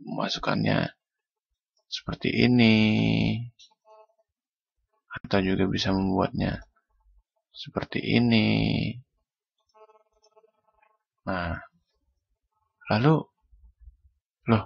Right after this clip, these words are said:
ini kemana? Kok ini hilang? Nah, sekarang itu bi-, biasanya terdapat bug. Nah, lalu kita akan membuat event door ya. Sebelumnya kita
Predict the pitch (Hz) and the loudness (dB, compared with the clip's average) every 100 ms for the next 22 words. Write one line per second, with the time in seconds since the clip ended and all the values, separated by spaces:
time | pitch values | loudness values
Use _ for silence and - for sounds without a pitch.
0 | - - 147 156 165 180 170 165 - _ | -4 -2 0 2 0 2 2 0 -2 _
1 | _ 143 165 160 147 110 107 117 131 82 | _ 0 4 4 6 6 4 -2 -8 -4
2 | 85 - - - - - - _ _ _ | -4 -4 -8 -20 -20 -20 -20 _ _ _
3 | - 92 101 107 101 - - - _ 147 | -4 0 2 2 0 -4 -6 -10 _ -8
4 | 104 - 107 107 110 107 104 - - 113 | -4 0 0 0 -2 -2 -2 -2 -4 2
5 | 107 120 - - - _ _ _ _ _ | 4 2 -2 -18 -20 _ _ _ _ _
6 | - 104 107 131 147 135 131 143 131 120 | 2 8 10 8 6 4 4 4 4 4
7 | 117 117 139 - _ _ _ _ _ _ | 4 4 2 2 _ _ _ _ _ _
8 | - - _ 147 135 117 117 120 123 120 | -20 -20 _ 8 8 10 8 8 4 2
9 | 120 120 - _ - 117 104 85 - - | 0 -2 -10 _ 4 6 6 2 -2 -8
10 | _ _ _ _ _ _ _ _ - - | _ _ _ _ _ _ _ _ -12 -4
11 | 107 104 113 120 - 104 | 2 6 6 4 2 2